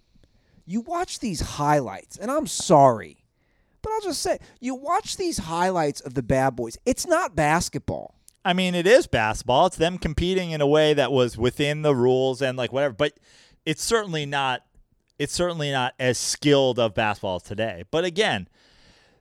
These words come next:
Speaker 2: th-, they weren't the most talented team, but they found a way to win within the rules of the game.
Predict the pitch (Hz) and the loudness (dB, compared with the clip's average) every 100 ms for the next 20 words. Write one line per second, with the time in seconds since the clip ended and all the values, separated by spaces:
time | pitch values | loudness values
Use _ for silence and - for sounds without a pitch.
0 | _ 104 127 135 _ _ _ _ _ _ | _ -18 -18 -20 _ _ _ _ _ _
1 | 147 156 _ _ _ _ _ _ _ _ | -20 -20 _ _ _ _ _ _ _ _
2 | - 135 214 208 151 185 202 160 156 170 | 2 6 8 6 4 2 2 -2 0 0
3 | - 160 156 151 143 - 165 110 98 113 | 0 0 -2 -6 -8 -8 -10 -10 -14 -20
4 | _ _ _ _ _ - 139 147 139 160 | _ _ _ _ _ -4 0 2 2 2
5 | 147 139 135 131 - 135 107 143 135 123 | 4 4 4 2 0 -4 -2 -2 -2 -6
6 | 113 104 127 147 135 127 123 117 113 107 | -4 -2 0 0 0 -2 -2 0 -2 -2
7 | 123 180 | -4 -4